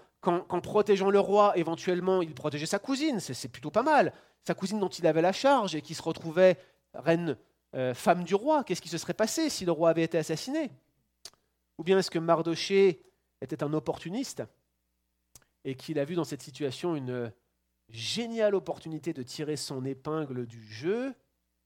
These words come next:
Une fois de plus, chers amis, le texte est rempli de silence. Finalement, le livre d'Esther, c'est le livre des silences. On ne sait rien de leur vie intérieure. On ne sait rien de leur motivation.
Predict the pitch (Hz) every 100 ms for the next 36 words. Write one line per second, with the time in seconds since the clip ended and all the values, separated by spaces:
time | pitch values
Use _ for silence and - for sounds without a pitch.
0 | _ _ _ _ _ _ - 147 160 127
1 | - 139 - 127 113 110 117 101 110 -
2 | 110 135 160 208 - 156 165 147 - -
3 | _ _ _ _ _ _ _ _ _ _
4 | _ _ - 196 180 208 214 156 113 _
5 | _ _ - 139 190 151 131 127 190 175
6 | 135 131 175 147 127 - 185 175 - -
7 | _ _ _ _ _ _ _ _ _ 185
8 | 233 - 214 202 233 208 175 196 185 190
9 | 240 294 170 - _ _ - 220 220 214
10 | 220 247 202 185 - 185 202 294 302